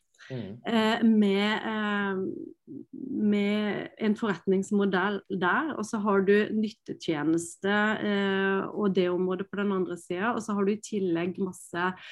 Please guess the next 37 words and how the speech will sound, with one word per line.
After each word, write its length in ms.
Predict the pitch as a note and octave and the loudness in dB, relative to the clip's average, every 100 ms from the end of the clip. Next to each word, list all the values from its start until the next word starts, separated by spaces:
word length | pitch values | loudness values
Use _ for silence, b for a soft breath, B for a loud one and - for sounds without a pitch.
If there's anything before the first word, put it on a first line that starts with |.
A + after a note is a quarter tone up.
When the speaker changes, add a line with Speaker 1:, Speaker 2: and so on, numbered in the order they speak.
| B B B - | B B B -6
Speaker 2:
eh, 500 | G#3 G3 F#3+ F#3 F#3+ | -2 0 0 -2 0
marketing 440 | F#3+ F3+ G3 G3 G3 | 0 0 -2 -4 -2
services-selskaper, 1200 | G3 E3 E3 F3+ F#3 - - E3+ E3 G#3 B3 B3 | 0 -2 -2 -6 -6 -8 -6 -4 0 2 2 2
eh, 880 | G#3 G3+ G3 F#3+ F#3+ F#3 F#3 - - | -2 -2 -2 -2 -4 -4 -6 -8 -12
som 260 | - G#3 | -4 0
har 100 | G3+ G3 | 2 2
en 100 | G#3 | 2
egen 320 | G3 E3+ E3+ | 0 0 -2
forretningsmodell. 880 | E3 - - F3 E3+ - F3+ G#3 D#4 E4 B B B B B - | -6 -12 -8 -4 -4 -4 -2 2 2 0 B B B B B -6
Ehm, 540 | A3+ G#3+ G#3 G3+ G3 - _ _ | -2 2 2 2 0 -4 _ _
så 100 | - | -4
er 40 | A3+ | -2
det 40 | |
klart, 240 | A3 G3+ | -2 -2
noen 300 | A3 G#3+ F#3+ | 2 4 4
av 80 | A3+ | 2
disse 260 | G#3 - G#3 | 0 -2 0
vil 160 | F#3+ | 0
jo 100 | F#3+ G#3 | 2 0
endre 340 | G#3 F#3+ - | 0 -2 -4
seg 180 | - - | -8 -6
litt, 300 | - G3 - | -4 -6 -4
men 260 | A3+ A#3 - | 0 0 -2
den 140 | A#3 A3+ | -2 2
langsiktige 920 | A#3+ C4 - - G3 - _ B3 C4 | 2 2 -2 -8 -12 -14 _ 0 4
målsetningen, 680 | B3+ G#3+ G3+ F#3+ G3+ C4 C4+ | 4 2 -4 -4 -2 0 2
den 160 | C4 | 2
var 80 | C#4 | 0
tydelig 440 | E4 D#4 G3+ F#3 | 2 0 2 2
og 80 | G3+ | 0
klar 220 | G3+ F3+ F#3 | 0 0 0
hele 300 | F#3+ F#3+ F#3 | -2 -2 -2
veien. 440 | F3 D3+ E3+ G3+ | -2 -2 0 2
Speaker 1:
Mm. 180 | B2+ B B B B B | 0 B B B B B
Mm. 200 | C3+ A#2+ G#3+ | -6 2 4
Speaker 2:
Men 300 | G#3+ B3 B3 - - | 6 4 2 -10 -2
fokusområdene 1200 | C4+ A3 - A3 A3+ G#3+ G#3 G#3 G#3+ A#3 D#4 A3+ | 0 0 -4 -6 -4 -4 -2 -2 0 2 2 2